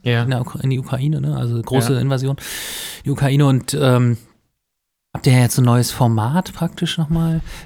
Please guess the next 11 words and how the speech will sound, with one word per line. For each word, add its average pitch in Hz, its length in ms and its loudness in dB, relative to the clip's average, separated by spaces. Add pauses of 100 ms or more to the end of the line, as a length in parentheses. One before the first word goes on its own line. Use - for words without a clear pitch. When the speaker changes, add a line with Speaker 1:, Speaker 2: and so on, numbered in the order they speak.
Speaker 2:
wo 139 160 4
ihr, 131 840 2
äh, 123 40 0
Leute 147 640 2
aus 147 160 2
der 147 160 0
Ukraine 147 500 0
interviewt 139 500 -2
habt? - 340 -4 (280)
Speaker 1:
Genau. 110 260 -2 (220)
Speaker 2:
Ähm, 135 460 4